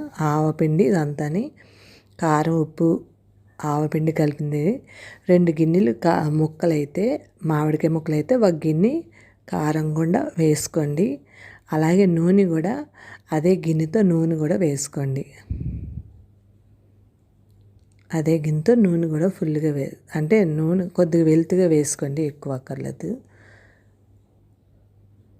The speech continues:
వేసుకొని బాగా కలిపేసుకొని మూత పెట్టేసుకోండి. ఇది బాగా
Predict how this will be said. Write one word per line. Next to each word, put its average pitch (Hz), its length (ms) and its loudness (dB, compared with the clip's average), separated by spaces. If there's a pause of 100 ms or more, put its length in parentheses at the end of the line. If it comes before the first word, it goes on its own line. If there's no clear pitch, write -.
(120)
వేసుకొని 180 540 2
బాగా 156 220 0
కలిపేసుకొని 160 720 -2 (640)
మూత 170 220 0 (120)
పెట్టేసుకోండి. 151 720 -6 (1040)
ఇది 170 220 -4
బాగా 156 180 -2